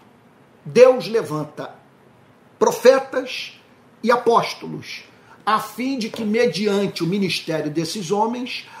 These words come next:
a sua vontade seja revelada aos seres humanos. Observe que, tanto no Antigo quanto no Novo Testamento, os profetas e os apóstolos tinham credenciais.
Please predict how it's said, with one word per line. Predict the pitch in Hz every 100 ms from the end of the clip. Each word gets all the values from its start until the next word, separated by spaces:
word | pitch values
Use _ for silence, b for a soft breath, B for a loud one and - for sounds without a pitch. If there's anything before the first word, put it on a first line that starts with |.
| B
a | 208
sua | - - 220 220
vontade | 160 214 185 - 196 208 208 196
seja | - 196 202 196
revelada | 175 170 180 165 175 180
aos | 190 -
seres | 185 185
humanos. | 185 196 160 151 - - - B B B B
Observe | 240 330 359 - 202 175 147 160
que, | 170
tanto | - - 302 453 330
no | 262
Antigo | 285 - 185 180 147
quanto | - 226 220
no | 175
Novo | 175 185 -
Testamento, | 160 - 196 190 247 247 - - b b b b b b
os | 185 190
profetas | - 180 175 - 233 269 262 226 165
e |
os | 208 170
apóstolos | 156 - 202 226 - - 202 -
tinham | - 208 220 - -
credenciais. | 220 240 254 247 156 139 214 240 - - 208 175 165 156 - - -